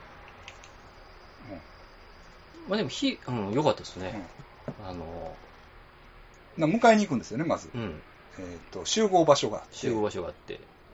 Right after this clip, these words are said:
Speaker 2: 神戸の北野のね。
Speaker 1: うん、北野のちょっと
Speaker 2: うん。
Speaker 1: 外れというか。
Speaker 2: はい。
Speaker 1: <clears throat> で、みんなで集合して、
Speaker 2: うん。
Speaker 1: そこに、えーと、ひろみちゃんが迎えに行くんです。
Speaker 2: 迎えに行って。
Speaker 1: ほんで、みんなを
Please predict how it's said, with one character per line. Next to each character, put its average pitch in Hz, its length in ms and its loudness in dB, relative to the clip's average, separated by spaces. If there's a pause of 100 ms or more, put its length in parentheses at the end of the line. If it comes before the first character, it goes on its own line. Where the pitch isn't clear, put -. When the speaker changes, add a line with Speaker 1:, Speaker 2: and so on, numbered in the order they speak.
(260)
Speaker 2:
神 123 140 0
戸 98 80 -8
の 92 120 -8
北 - 240 -4
野 107 100 -2
の 107 120 -4
ね。 120 160 -6
Speaker 1:
う 160 80 0
ん、 117 120 0 (120)
北 113 220 -2
野 107 100 -2
の 101 120 -4
ち - 120 -4
ょ - 40 -4
っ - 100 -10
と 78 120 -6
Speaker 2:
う 67 60 -6
ん。 73 180 -16 (1040)
Speaker 1:
外 101 240 -8
れ 82 80 -12
と - 100 -16
い - 20 -10
う - 40 -8
か。 113 80 -2
Speaker 2:
は 87 60 -4 (680)
い。 - 20 -2
Speaker 1:
<clears throat> - 0 -
で、 160 180 2 (380)
み 156 140 4
ん - 20 4
な 123 100 2
で 113 80 -2
集 196 280 2
合 165 260 4
し - 140 -2
て、 135 340 4
Speaker 2:
う 107 60 -8
ん。 80 120 -10 (300)
Speaker 1:
そ - 180 -6
こ 180 180 2
に、 196 280 0 (800)
え 92 280 -8 (180)
ー - 40 -18
と、 82 240 -8 (320)
ひ - 120 -8
ろ 107 80 -4
み 101 120 -6
ち - 100 -6
ゃ 90 100 -2
ん 90 180 -10
が 98 120 0
迎 143 280 6
え 131 40 8
に 127 60 4
行 131 60 2
く 113 120 4
ん 92 40 -2
で 90 60 -6
す。 - 100 -14
Speaker 2:
迎 - 60 -14
え - 20 -14
に - 20 -20
行 - 20 -20
っ - 0 -
て。 - 0 - (400)
Speaker 1:
ほ 202 80 -2
ん - 20 4
で、 254 80 4
み 185 140 0
ん 175 60 0
な 147 120 8
を 127 80 2